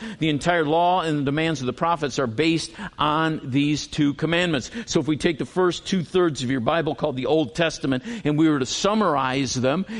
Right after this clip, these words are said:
here's what it says. Love God, love others. Not extremely complicated, but terribly hard to do, isn't it? Consistently. And so we begin to think through this whole thing.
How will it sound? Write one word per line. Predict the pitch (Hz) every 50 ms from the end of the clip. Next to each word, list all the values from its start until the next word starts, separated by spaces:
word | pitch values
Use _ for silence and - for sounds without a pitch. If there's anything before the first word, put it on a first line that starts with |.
| 190 -
here's | - 175 175 170 160 156
what | 143 156 165 160 160
it | 131
says. | - - - 190 185 170 139 113 104 - - 208 190 -
Love | 143 143 165 180 185 165 139
God, | 147 170 190 185 160 147 147 165 165 175 - 190 160
love | - 156 170 180 170 170 180
others. | 185 190 170 143 110 110 117 - - - - - _ _ _ _ _ _ _ _ _ _ _ _ _ _
Not | 156 170 170 170 170 - - -
extremely | 151 123 - - - 196 202 202 185 175 170 151
complicated, | - 156 175 196 202 180 175 - - 156 156 147 160 156 151 - - - - _ _ _
but | - 147 143 -
terribly | 185 190 175 156 165 160
hard | 151 170 165 123
to | 135 131
do, | 143 175 165 113 90 85
isn't | 110 127 123 - 120 95
it? | 87 - - - _ _ _ _ _ _ _ _ _ _ _ _ _ _ _ _ _ _ -
Consistently. | - 139 120 - - 170 160 - - 113 95 95 95 - - _ _ _ _ _ _ _ - - - 151 139
And | 151 160 160 160 156 143
so | - 196 175 160 135 - 202 185 - - 139 143 143 143 165 170 170 165
we | 180 175 175 156
begin | 180 151 185 196 180
to | 175
think | - - 214 208 190 160 -
through | - - 180 196 202 190
this | 151 151 127 -
whole | - 160 165 156 120
thing. | 147 151 143 120 175 147